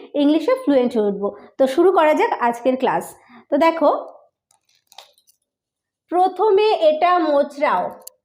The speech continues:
কোন একটা জিনিস এভাবে আমি দোমড়াতে, মোচড়াতে বলছি। তো একটা জিনিস বলছি যে প্রথমে এটা মোচড়াও, wring it out। wring out মানে হচ্ছে মোচড়ানো।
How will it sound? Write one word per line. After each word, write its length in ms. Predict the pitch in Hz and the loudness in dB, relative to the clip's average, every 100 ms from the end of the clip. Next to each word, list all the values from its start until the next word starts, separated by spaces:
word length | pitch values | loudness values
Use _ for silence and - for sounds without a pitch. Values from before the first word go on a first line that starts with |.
| _ _ _ | _ _ _
কোন 100 | 392 392 392 | 0 0 2
একটা 140 | 427 269 | 0 2
জিনিস 200 | 339 453 339 | 2 2 2
এভাবে 240 | 302 320 320 | 2 2 2
আমি 140 | 294 311 | 2 2
দোমড়াতে, 340 | 262 277 285 302 285 | 2 2 0 0 0
মোচড়াতে 360 | 254 254 269 277 226 | 0 0 -2 0 0
বলছি। 240 | 214 214 220 - _ _ | -2 -4 -10 -12 _ _
তো 40 | 262 247 | -2 0
একটা 180 | - - 294 | 0 0 2
জিনিস 180 | 392 370 311 | 4 4 2
বলছি 220 | 254 349 440 | 2 0 0
যে 80 | 320 294 294 | 0 -2 0
প্রথমে 380 | 294 294 349 403 - 302 | 0 2 2 2 0 -2
এটা 180 | 294 302 262 | 0 0 0
মোচড়াও, 360 | 208 - 185 180 - _ _ _ - | -2 -4 -4 -4 -8 _ _ _ -6
wring 400 | 226 285 392 440 453 - - 294 302 | 0 2 4 4 0 -4 -8 0 2
it 140 | 320 - - 262 | 0 -2 0 2
out। 280 | 240 208 202 - - 233 | 2 0 -6 -14 -8 -2
wring 260 | 247 339 370 370 | 0 2 4 4
out 160 | 392 381 320 | 2 0 0
মানে 120 | 294 | 2
হচ্ছে 180 | 339 349 466 | 0 0 0
মোচড়ানো। 440 | 240 220 220 190 | 0 0 -2 -2